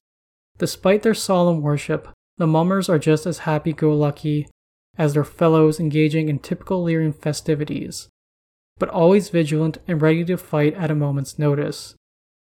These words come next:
The name of their order comes from their first disguise as a troupe of actors they used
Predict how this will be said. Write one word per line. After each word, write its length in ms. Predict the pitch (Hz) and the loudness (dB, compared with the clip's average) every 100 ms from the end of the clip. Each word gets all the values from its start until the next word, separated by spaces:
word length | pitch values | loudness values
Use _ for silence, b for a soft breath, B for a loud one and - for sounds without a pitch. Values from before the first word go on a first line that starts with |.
| _ _ _ _ - | _ _ _ _ -4
The 100 | 151 | 2
name 260 | 160 202 | 4 2
of 160 | 233 202 | 0 0
their 140 | 220 | 0
order 520 | 208 170 151 151 151 - _ _ | 2 2 4 4 2 -2 _ _
comes 280 | - 170 160 | -4 0 0
from 160 | - 156 | 0 -2
their 100 | 147 | -2
first 380 | - 170 170 - | 0 0 0 -4
disguise 580 | 180 - 156 147 143 | -8 -2 0 2 0
as 120 | 220 156 | -2 -6
a 80 | |
troupe 360 | 147 - 180 180 | -6 -4 -2 -2
of 120 | 190 | -4
actors 460 | 175 147 - 151 139 | -2 -2 -2 -4 -2
they 100 | 147 | -2
used 460 | 139 147 143 139 | -2 -2 -2 -4